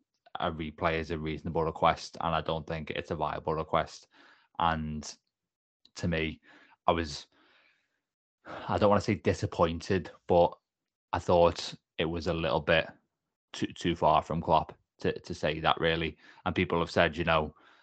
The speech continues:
um, "Oh, when you actually listen to it, he's being quite moderate." You know, when you say that, what's gonna happen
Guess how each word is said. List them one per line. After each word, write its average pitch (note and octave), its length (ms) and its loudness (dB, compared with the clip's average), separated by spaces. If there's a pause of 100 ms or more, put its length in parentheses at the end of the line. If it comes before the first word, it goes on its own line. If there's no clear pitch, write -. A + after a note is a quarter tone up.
(140)
um, D#2 420 -4 (800)
"Oh, B2 420 8
when G2+ 240 0
you G2+ 100 6
actually G#2 280 4
listen F#2 200 -2
to A2 180 4
it, G2 60 4
he's F2+ 100 0
being F2 220 0
quite F2+ 200 4
moderate." F2 440 2 (320)
You G2+ 280 4
know, D#2+ 400 0 (160)
when D#2+ 400 -6
you D#2+ 160 -4
say D#2 300 -6
that, E2 240 2 (440)
what's F2 240 0
gonna E2 180 -4
happen D#2+ 400 -2